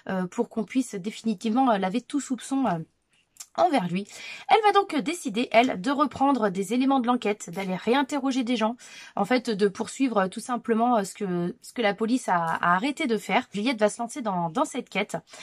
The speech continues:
Donc, c'est très sympa. Comme je vous le disais, tout est compté à rebours, donc je vous rassure.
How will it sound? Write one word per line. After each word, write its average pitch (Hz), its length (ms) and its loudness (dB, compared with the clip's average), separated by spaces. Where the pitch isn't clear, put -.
Donc, 247 340 0
c'est - 220 -10
très 359 160 -2
sympa. 254 520 4
Comme 320 140 -2
je 277 60 -6
vous 294 60 -4
le 247 80 0
disais, 226 480 0
tout 392 180 0
est 311 80 -4
compté 269 260 -2
à 269 60 0
rebours, 214 480 0
donc 240 420 -2
je 208 140 -2
vous 370 100 -2
rassure. - 440 2